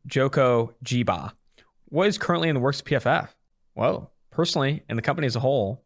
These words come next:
what problems are you currently trying to solve? And what are you trying to create and stay ahead of an advanced metrics field? Interesting. Also, how does your relationship with N F L teams work? Do they come into you for info when they need it, or are they dedicated guys constantly in contact with teams around the league?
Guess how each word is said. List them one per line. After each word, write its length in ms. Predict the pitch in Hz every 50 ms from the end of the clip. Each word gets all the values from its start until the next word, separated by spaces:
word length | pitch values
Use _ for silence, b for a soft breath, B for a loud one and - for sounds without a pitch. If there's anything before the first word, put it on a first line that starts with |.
| _ _ _
what 140 | - 127 123
problems 360 | - - 117 113 131 143 135
are 40 | 135
you 60 | 117 110
currently 280 | - - 127 120 147
trying 180 | 151 - 143 143
to 60 | 123
solve? 560 | - - 139 135 135 104 92 92 101 123 - b b b b b b b b b -
And 60 | -
what 80 | 113 127
are 20 |
you 60 | 139 135
trying 220 | - - 135 127
to 60 | 123
create 280 | - - - 127 117 110
and 100 | 87 107
stay 160 | - - 120
ahead 180 | 107 113 123 123
of 60 | 110
an 80 | 110
advanced 280 | 107 98 104 104 101 -
metrics 260 | - 104 - - -
field? 220 | - 147 151 - -
Interesting. 260 | 127 139 - - - -
Also, 220 | - 127 131 131
how 160 | 123 135 127 127
does 140 | 135 127
your 60 | 135 123
relationship 340 | 117 117 113 - - 123
with 100 | - 113
N 80 | 104 104
F 80 | 104 -
L 60 | 104
teams 260 | - 110 98 - -
work? 320 | 139 139 120 95 - - B B B B _
Do 80 | -
they 80 | 117 117
come 220 | - - 135 123
into 180 | 117 107 - -
you 180 | 110 143 170 170
for 160 | 165 - 131
info 360 | 170 190 - 160 147 147 147
when 160 | 98 104 107
they 60 | 101
need 240 | 98 107 135 156 160
it, 220 | 151 147 - - _
or 120 | - - 113
are 40 | 107
they 80 | 107 101
dedicated 440 | - 127 123 131 - 131 120 117
guys 300 | 113 113 107 107 104 104
constantly 340 | - - 113 113 113 - 113 107
in 40 | - -
contact 300 | 104 101 - 101 101 -
with 100 | - -
teams 180 | 104 104 92
around 120 | - 95 92
the 60 | 104
league? 180 | 107 95 87